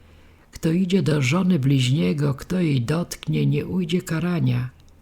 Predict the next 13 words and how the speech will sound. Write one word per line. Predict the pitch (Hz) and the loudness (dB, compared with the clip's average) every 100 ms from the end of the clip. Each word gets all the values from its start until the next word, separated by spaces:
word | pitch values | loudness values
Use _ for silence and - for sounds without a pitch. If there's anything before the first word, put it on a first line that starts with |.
| - _ _ - - - | -20 _ _ -20 -20 -4
Nie | 196 202 | 0 2
ma | 156 135 | 0 -2
hańby | - 160 151 143 127 | -2 0 2 2 0
dla | 127 139 139 | 0 -2 -2
tego, | - 160 139 139 | -2 -2 -2 -4
kto | - 139 131 | -4 -4 -4
kradnie, | - 135 131 120 123 127 127 127 - - - - - | -2 -2 0 0 0 0 0 -4 -14 -20 -20 -14 -2
by | 135 | 2
napełnić | 135 135 - 175 196 180 175 - - | 2 0 -4 -2 0 2 0 0 0
swe | - - 139 | 0 0 -2
wnętrze, | 110 127 165 175 156 - 156 147 | 0 0 0 -2 -4 -4 -4 -4
gdy | 120 113 131 | -4 -4 -4
głodny, | 131 170 156 107 131 | -4 -6 -4 0 0